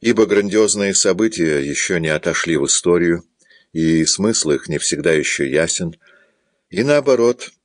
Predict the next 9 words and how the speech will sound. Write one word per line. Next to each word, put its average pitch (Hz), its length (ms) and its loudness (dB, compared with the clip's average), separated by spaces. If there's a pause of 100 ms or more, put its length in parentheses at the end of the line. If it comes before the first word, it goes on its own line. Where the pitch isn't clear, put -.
(360)
напористая 117 840 0
цитация 92 920 -2
вымышленного 73 800 -4
газетного 73 600 -2
отчёта 71 640 -4 (480)
о 71 140 -6
новых 78 360 0
достижениях 69 760 -4
Кутюрье, 143 680 -2